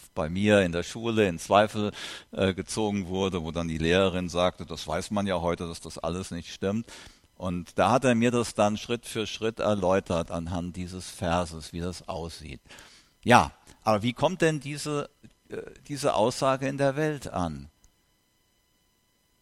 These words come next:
"Wahrheit, ich bin die Wahrheit." Ja, der, äh, Buddha und der Konfuzius und sonst wer, die haben doch auch eine Wahrheit, ne?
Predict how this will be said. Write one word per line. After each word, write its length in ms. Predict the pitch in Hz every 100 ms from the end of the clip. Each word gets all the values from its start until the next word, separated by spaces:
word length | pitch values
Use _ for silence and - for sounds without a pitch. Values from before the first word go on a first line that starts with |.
| _
"Wahrheit, 560 | - 92 98 123 131 -
ich 260 | 120 107 -
bin 180 | 131
die 240 | 123 104 71
Wahrheit." 640 | 73 78 85 131 143 -
Ja, 120 | 113
der, 360 | 107 98 90 82 - - -
äh, 160 | 98 98
Buddha 500 | 110 113 139 139 147
und 200 | 127 107
der 140 | 98 92
Konfuzius 880 | - 101 - 101 107 - 143 151
und 160 | 110 101
sonst 360 | 87 85 - 135
wer, 100 | 127
die 160 | 95
haben 120 | 82
doch 140 | 80 82
auch 200 | 92 156
eine 200 | 208 156
Wahrheit, 680 | 135 98 78 85 78 - -
ne? 180 | 101